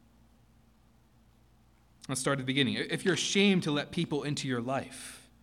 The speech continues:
remember, church, all your shame, no, seriously, all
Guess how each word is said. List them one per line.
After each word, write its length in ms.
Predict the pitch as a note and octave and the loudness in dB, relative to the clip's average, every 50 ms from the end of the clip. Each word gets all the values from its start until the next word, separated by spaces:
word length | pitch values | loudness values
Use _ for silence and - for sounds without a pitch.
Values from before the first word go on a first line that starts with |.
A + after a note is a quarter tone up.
| _ _ _ - - _ _ - - _ - - - _ - - _ _ _ _ _ _ _ _ _ _ _ _ _ _ _ _ _ - | _ _ _ -20 -20 _ _ -20 -20 _ -20 -20 -20 _ -20 -20 _ _ _ _ _ _ _ _ _ _ _ _ _ _ _ _ _ -10
remember, 380 | C3+ C#3 C#3 D3+ E3+ E3+ C3+ A#2+ | -6 -2 2 4 4 4 4 4
church, 280 | - - B2 G#2+ G#2+ - - - - - | 2 0 -2 -4 -4 -6 -10 -16 -14 -10
all 420 | - C3+ C#3+ D3 D#3 D#3+ E3+ E3 | -8 -4 -2 0 0 0 0 -2
your 200 | E3 - A2 A2 | -4 -4 -6 -6
shame, 340 | G2+ - - G#2+ F#2+ F#2 F2+ G2 | -6 -6 -8 -8 -10 -10 -8 -6
no, 180 | C#3 D3+ C3 | -6 -4 -4
seriously, 380 | - - E3 D3 C#3 - G#2+ - - - - | -4 -2 -2 -2 -2 -4 -8 -12 -16 -16 -12
all 480 | - C#3 D3+ D3 C3 G2 - - - | -8 -6 -4 -2 -4 -4 -6 -8 -16